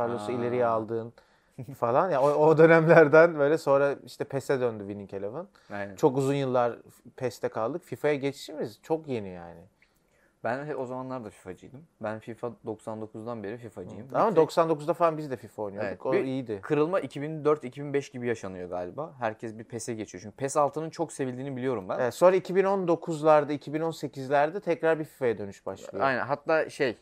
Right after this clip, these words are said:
Speaker 2: e, iki bin on dokuzlarda komple temelli bir dönüş oluyor. Hani i-, ilk dönüş böyle iki bin on dört on beşte çünkü orada fifa oyun motorunu da değiştiriyor.
Speaker 1: Hı hı.
Speaker 2: İnsanlar fifa'ya geçmeye başlıyor.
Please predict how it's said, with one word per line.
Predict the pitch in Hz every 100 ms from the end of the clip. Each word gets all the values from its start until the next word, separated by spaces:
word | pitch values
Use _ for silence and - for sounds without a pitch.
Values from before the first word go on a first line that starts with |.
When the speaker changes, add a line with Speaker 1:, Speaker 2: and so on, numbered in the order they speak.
| _
Speaker 2:
e, | 107 107
iki | 98 -
bin | 135
on | 151
dokuzlarda | 143 156 151 170 202
komple | - 139 139 135
temelli | - 123 127 123 127
bir | 110
dönüş | 98 92
oluyor. | 92 90
Hani | 98 98 101 -
i-, | - 110
ilk | 147 143
dönüş | 139 139 -
böyle | 160
iki | 127 135
bin |
on | 131 139
dört | 143 120
on | 135 139
beşte | 139 175
çünkü | 143 135
orada | 139
fifa | 131 - 143 - _ _
oyun | 123 131
motorunu | 131 123 135 147
da | 131
değiştiriyor. | 110 - 113 156 110
Speaker 1:
Hı |
hı. | 107 _ -
Speaker 2:
İnsanlar | 107 123 120 127 -
fifa'ya | - 117 120
geçmeye | 120 120 - 135 131
başlıyor. | 110 - 190